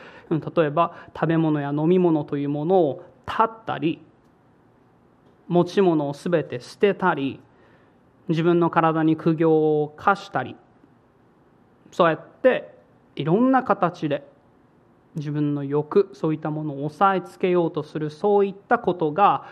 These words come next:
実際に教会の歴史の中でも行われてきました。禁欲主義者というのは、そういった厳格な自己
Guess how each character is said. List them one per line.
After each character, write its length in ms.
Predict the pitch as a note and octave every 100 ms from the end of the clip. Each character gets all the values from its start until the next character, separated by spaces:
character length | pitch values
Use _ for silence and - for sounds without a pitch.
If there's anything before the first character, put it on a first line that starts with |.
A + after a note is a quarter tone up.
| - -
実 160 | D#3+ D#3
際 380 | D3+ - D3+ C#3
に 340 | D#3+ A3 - - - _ _ _ _ _ _
教 160 | - D3+
会 160 | D#3
の 80 | D3+
歴 180 | D3+ D3
史 80 | E3
の 100 | D3+
中 260 | D3+ D3
で 140 | D3+ B3
も 280 | G3 C#3 - - _ _
行 220 | D#3+ -
わ 280 | D#3 D3+ D3
れ 100 | D3
て 100 | D3
き 140 | C#3+ D3
ま 140 | C#3+
し 120 | -
た。 100 | - - _ _ _ _ _ _ _ _ _
禁 220 | - A3
欲 200 | G#3+ G3
主 180 | - G#3+
義 200 | F#3+ G3
者 320 | F#3 A#3 - - - -
と 160 | D#3+
い 100 | D#3
う 40 | D3+
の 140 | C#3
は、 260 | F#3 E3+ - - -
そ 260 | - F#3
う 60 | E3+
い 40 |
っ 40 | E3 -
た 220 | - F3+ E3
厳 440 | E3+ G3 G#3+ G#3+
格 440 | G#3+ G3+ - G3
な 380 | F#3 G#3+ A#3+ - - - -
自 180 |
己 40 | D#3